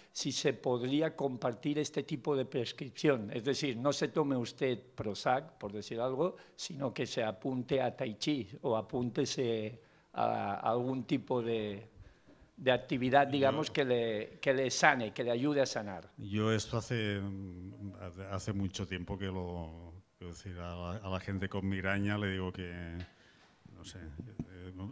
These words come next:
Speaker 2: mucha gente que, que intenta ser un poco más feliz muchas veces, a la gente que tiene fibromialgia o fatiga crónica, en,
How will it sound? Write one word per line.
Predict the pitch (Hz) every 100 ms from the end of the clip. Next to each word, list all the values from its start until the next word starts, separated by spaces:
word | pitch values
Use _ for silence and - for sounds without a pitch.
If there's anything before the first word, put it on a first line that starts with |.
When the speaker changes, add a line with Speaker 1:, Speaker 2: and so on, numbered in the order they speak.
| -
Speaker 2:
mucha | 101 - 101
gente | - 107 120 101
que, | 107 98 92
que | -
intenta | 98 98 92 104
ser | 110 104
un |
poco | 95 101 101
más | 98 -
feliz | 98 101 98 101
muchas | 95 98 90
veces, | 113 107 117 113 113 110 - - - - _ -
a | 98 95
la | 92
gente | 92 95 98
que | 95
tiene | 98 98 95 95 92 95 90
fibromialgia | - 98 90 92 95 101 95 - 98 92 92
o | 90
fatiga | 87 98 90 90
crónica, | 90 92 92 101 104
en, | 101 98